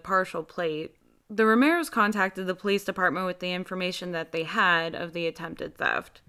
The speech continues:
That same night, after his first failed attempt, he broke into the home of Bill Carnes and his fiancée, Carol Smith,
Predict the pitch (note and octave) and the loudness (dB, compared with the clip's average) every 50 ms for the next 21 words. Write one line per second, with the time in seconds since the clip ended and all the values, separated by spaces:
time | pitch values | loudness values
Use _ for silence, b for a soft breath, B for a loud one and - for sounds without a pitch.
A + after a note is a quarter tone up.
0 | - _ _ _ - A3+ C4+ D4+ D4+ - E4 D#4+ C4 A3+ G3 F3+ F3+ F#3+ F#3 F#3+ | -20 _ _ _ -6 -2 -2 -2 -2 -2 0 0 2 2 0 0 0 0 0 0
1 | G3+ - A#3+ A3 G3+ F#3+ G3+ - - G#3+ G#3 G#3 G#3+ - - G#3+ G3 F#3+ F3+ F3+ | 0 0 0 0 0 0 -2 -4 -2 -2 -2 -2 -2 -2 -2 -2 -2 -2 -4 -6
2 | F3 - F#3+ F3+ F3 F3 F3 - - - G#3+ G#3 - G#3+ G#3+ A3 A3 A#3+ A3+ A3 | -8 -8 -6 -6 -6 -6 -8 -10 -8 -6 -4 -2 0 0 0 0 0 -2 -4 -4
3 | A3+ G#3+ G3 G3+ G3 G3 F#3+ F#3+ F#3 E3 F3 F3 F#3 F3+ F#3 G3 F#3+ - G3+ F#3 | -4 -4 -4 -4 -2 -2 -2 -4 -4 -4 -4 -2 -2 -2 -2 -2 -4 -4 -4 -4
4 | F#3 F#3 F#3 F#3 F#3 F3+ F3+ F3 F3 F3 F3 - - F#3 F3 F3 F3 E3+ - F3 | -4 -4 -6 -8 -10 -10 -8 -8 -10 -10 -12 -10 -10 -8 -6 -6 -8 -8 -10 -12
5 | E3 - - E3+ E3 - - - - - G3 F3 D#3 - - - _ | -12 -12 -10 -10 -10 -10 -10 -12 -10 -8 -8 -6 -6 -8 -10 -12 _